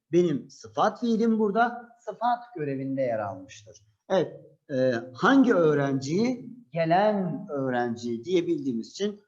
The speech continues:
burada sıfat görevinde yer aldığını görüyoruz. Yıkılası dağlar aramıza girdi. Ası, esi, ekini gördüm ve sıfat görevinde olduğunu görüyorum. Evet, kısaltma olarak biz bunları genelde I F, S F, Z F şeklinde yaparız.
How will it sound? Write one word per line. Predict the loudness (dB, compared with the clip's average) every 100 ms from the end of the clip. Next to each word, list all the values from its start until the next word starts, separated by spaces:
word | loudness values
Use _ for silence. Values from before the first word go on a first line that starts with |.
| _
burada | -4 -4 0 4 4 2 -6 -20
sıfat | -20 -8 -4 -4 -4
görevinde | -6 -6 -6 -8 -6
yer | -4 -4
aldığını | -4 -6 -8 -4 -4 -4 -10 -14
görüyoruz. | -12 -12 -14 -16 _ _ _ _ -4
Yıkılası | -2 2 4 4 4
dağlar | 4 6 6 4 4 0 -4
aramıza | 0 2 0 2 0
girdi. | 2 0 -2 -2 -8 -10 _ _ _
Ası, | -6 -4 -2
esi, | -2 -2
ekini | -6 -4 -4 -2
gördüm | -2 -2 0 0 0 -4 -14 -2
ve | 2 2 0 -10
sıfat | -20 -2 0 2 2
görevinde | 0 0 -2
olduğunu | 0 -2 -2 -6 -6
görüyorum. | -6 -4 -2 -2 -4 -8 _ _ _ _
Evet, | -6 -6
kısaltma | -6 2 2 2 -4 -14 -4 2 2
olarak | 2 0 -2
biz | -4 -2
bunları | 0 0 0
genelde | 0 0 0 -4
I | -4 -4
F, | 0 0
S | 0 2 2 2
F, | 0 0
Z | 0
F | 0 0 -2 -4
şeklinde | -6 -12 -16
yaparız. | -10 -8 -10